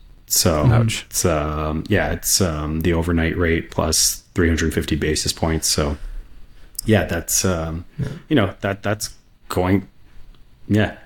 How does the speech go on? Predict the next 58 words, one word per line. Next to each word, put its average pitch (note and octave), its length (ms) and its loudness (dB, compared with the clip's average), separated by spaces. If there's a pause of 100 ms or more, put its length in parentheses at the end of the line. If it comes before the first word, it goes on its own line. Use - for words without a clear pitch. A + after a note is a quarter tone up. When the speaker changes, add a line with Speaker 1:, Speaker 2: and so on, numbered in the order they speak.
(160)
Speaker 1:
I G#2 40 0
mean, G#2 340 2
I A2 80 -4
don't C3 100 4
know. D3+ 220 2
I G#2+ 60 -4
don't A2 220 0
think A2 260 0
you A2 60 4
need G2 120 4
to F#2 80 -4
be G2 80 2
that F2 240 -2
aggressive F#2 360 0
about F2 260 -2
bowling G2 320 2
unless E2+ 260 0
there's E2+ 140 0
another E2 280 0
plan, G#2 600 2 (240)
which - 160 0
would D#2 100 -2
be D#2+ 200 0 (100)
grassroots, F2 560 0
get - 160 -2
more F2+ 100 -4
people D#2+ 320 -2
into F#2 220 2
bowling, F2 480 4 (360)
get D#2+ 180 2
it C#2+ 80 0
Speaker 2:
Right. D#2+ 100 -2
Speaker 1:
more E2 160 0
interesting, E2+ 420 2
create E2 320 0
leagues, E2+ 300 -2
create E2+ 240 -4
fun F2+ 300 0
games. E2 340 -2
Topgolf F2+ 560 0
has E2 140 -4
done F2 180 -2
an E2 80 -2
exceptional F2+ 600 -2
Speaker 2:
Yeah. - 60 -2
Speaker 1:
job E2 300 -2
of D#2+ 200 -4 (180)
getting E2+ 300 0
non-golfers E2 800 0
to E2+ 60 0
go E2 220 0
and D#2+ 100 -2
play E2+ 200 0
different E2+ 320 -4
games E2 200 -2
at E2 100 -6
their E2 120 -4
range. B2 380 2